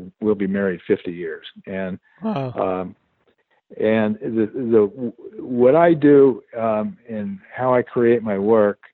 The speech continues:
Speaker 1: um, um, has everything in the world to do with her.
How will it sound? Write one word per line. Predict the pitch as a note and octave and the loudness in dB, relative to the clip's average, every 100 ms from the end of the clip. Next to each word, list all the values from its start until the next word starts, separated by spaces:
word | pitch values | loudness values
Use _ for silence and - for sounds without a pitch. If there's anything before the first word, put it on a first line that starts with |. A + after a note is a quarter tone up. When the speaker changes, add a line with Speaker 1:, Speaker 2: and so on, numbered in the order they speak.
| _ G2+ | _ -6
Speaker 1:
um, | G2 F#2+ - _ _ _ _ _ - G#2+ | -6 -6 -12 _ _ _ _ _ -10 -6
um, | G2 F#2+ | -4 -4
has | - A2 G#2 | -2 0 2
everything | C#3+ C#3+ C3 A#2 | 4 4 4 0
in | |
the | G#2+ | 0
world | G2+ G2+ F#2+ | 2 0 -2
to | F2+ | -2
do | G2+ F#2+ | 2 2
with | F#2+ F#2 - | 0 -4 -2
her. | G2+ E2 D#2 | -2 -2 -6